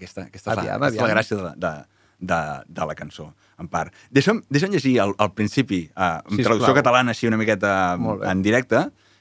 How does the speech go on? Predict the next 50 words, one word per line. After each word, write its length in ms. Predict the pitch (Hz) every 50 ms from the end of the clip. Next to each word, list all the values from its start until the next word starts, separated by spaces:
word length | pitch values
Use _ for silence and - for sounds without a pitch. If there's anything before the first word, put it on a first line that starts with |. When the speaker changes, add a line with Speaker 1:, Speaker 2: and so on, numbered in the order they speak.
| _ -
Speaker 1:
eh, 360 | 110 107 98 95 90 92 - _ _
i 100 | - 123
ho 40 | 117
faig 180 | - 117 117 151
una 120 | 151 135
miqueta 260 | 131 120 123 110 104 95
a 60 | 104
la 40 | 101
manera 180 | 98 101 107 104
de, 140 | 95 92 87 85 82 -
de 180 | 85 90 90 87 85 85
Manos 280 | 90 110 135 143 131 110
de 80 | 110
Topo, 360 | 87 127 131 - 120 131 175 208 - -
perquè 300 | 98 92 98 87 80 -
crec 160 | - - 101
que 60 | - 127
és 80 | 120
una 80 | 117 101
cançó 180 | 95 92 -
amb, 380 | 104 101 90 _ - 92 90 78 - _ _ _ -
amb 120 | 92 90 92
un, 160 | 92 92 92 90 - - _
no? 140 | - 123 -
que 80 | -
implora, 420 | 104 101 - 123 123 131 123 117 127
que 80 | - 110
està 100 | - -
com 160 | - 123 113 104 95 90 - _ _ -
a 60 | 107
un 80 | 113 117
patiment, 460 | - 143 135 131 104 98 95 110 120
que 80 | - 110
a 20 | 101 - - 101 - -
mi 60 | 107 104
em 20 |
sembla 220 | - 139 143 131 117
com 220 | 104 90 82 67 - -
Manos 340 | 87 92 101 110 110 92 87
de 160 | 82 69 -
Topo, 320 | - 95 82 - 95 76 65 - - _ _ _ _ _ _ -
eh, 260 | 78 76 71 - - - _ _ _ _ _ _ -
avant 240 | 82 76 78 90 82
la, 80 | 76 - _ -
avant 180 | - - 92 98
la 120 | 95 80 90
letre. 340 | 104 113 _ - - - - _ _ _ _ _ _ _ _ _ _ _ _ _ _ -
I 80 | 131 120
fa 160 | - 127 113
com, 240 | 117 110 101 92 90